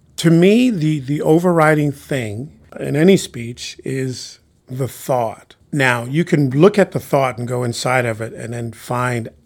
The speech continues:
aspects of character, but theater is a medium that is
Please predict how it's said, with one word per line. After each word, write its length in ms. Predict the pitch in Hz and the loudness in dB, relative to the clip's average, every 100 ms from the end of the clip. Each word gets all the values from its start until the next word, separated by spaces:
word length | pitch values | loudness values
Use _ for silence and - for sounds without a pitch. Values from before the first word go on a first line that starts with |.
| _ - | _ -4
aspects 640 | 139 160 - 127 120 - | -2 -2 -4 -8 -8 -10
of 160 | 107 | -14
character, 840 | - 151 139 131 113 - 117 - _ _ | -10 -4 -2 -2 -6 -12 -18 -20 _ _
but 200 | 131 127 | -6 -6
theater 640 | - - 185 208 190 160 147 | -6 -4 0 4 6 6 4
is 500 | - 135 135 127 139 | 0 -4 -4 -4 -8
a 160 | 156 | -8
medium 520 | 120 131 151 147 113 110 | -2 0 2 0 -2 -4
that 180 | 110 110 | -6 -6
is 480 | 113 113 - - | -8 -12 -16 -18